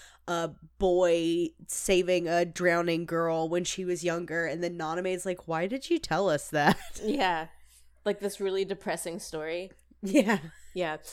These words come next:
Speaker 2: It's almost like, like, that's what real heroism is,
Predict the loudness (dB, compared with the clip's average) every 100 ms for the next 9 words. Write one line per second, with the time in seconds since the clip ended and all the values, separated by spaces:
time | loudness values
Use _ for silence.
0 | -20 -2 0 2 2 2 2 4 4 2
1 | 0 0 0 4 4 4 2 0 2 2
2 | 2 2 2 2 2 0 0 -2 -4 -4
3 | -4 -6